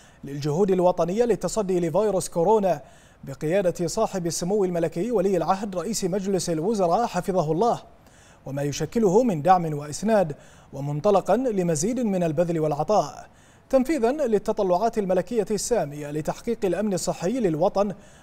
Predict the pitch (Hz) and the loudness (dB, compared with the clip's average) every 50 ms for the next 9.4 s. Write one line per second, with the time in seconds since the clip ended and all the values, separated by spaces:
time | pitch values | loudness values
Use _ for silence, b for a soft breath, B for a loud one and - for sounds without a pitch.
0 | B B - - - - 156 143 185 202 202 202 190 170 180 175 175 - - 240 | B B -14 -12 -10 -8 -4 0 2 4 6 6 6 6 6 4 4 2 0 -2
1 | - - 202 190 202 196 175 180 170 - 180 180 220 226 208 202 - 196 180 170 | 0 0 -2 0 2 2 2 2 2 2 2 2 2 2 0 0 0 -2 -2 -2
2 | 165 185 190 175 165 170 165 185 196 180 175 165 156 151 170 185 175 160 151 147 | 0 2 2 2 2 0 -2 -2 -2 0 2 2 2 2 2 0 0 -2 -6 -6
3 | - 147 143 175 202 180 147 - - - - - B B B B B B B - | -8 -6 -4 -4 -4 -4 -4 -8 -14 -20 -20 -20 B B B B B B B -16
4 | 139 - 156 147 143 139 151 143 160 185 180 180 170 151 147 170 165 160 156 160 | -10 -6 -4 -4 -2 0 0 2 2 2 2 2 0 2 2 2 2 4 2 2
5 | 185 - 185 170 190 226 214 - 165 - 185 175 180 160 156 151 147 165 180 160 | 2 2 0 0 0 0 0 -2 -4 -2 0 0 2 2 2 2 2 0 0 2
6 | 160 160 160 160 156 160 202 214 196 - B B B B B B B B - 127 | 2 2 2 2 2 2 2 2 2 0 B B B B B B B B -16 -14
7 | 135 147 - - 180 196 190 - 180 165 143 - 208 208 190 190 180 170 - 175 | -14 -10 -2 2 2 2 2 2 -2 -2 -2 -2 -2 -2 0 -2 -2 -2 0 -2
8 | 165 156 156 156 175 196 226 240 233 190 165 165 170 165 - - - 156 - - | -2 0 0 0 2 2 2 2 2 0 0 0 0 0 -2 -4 -6 -6 -4 -6
9 | 147 143 143 185 190 185 180 151 | -6 -4 -2 0 2 2 2 2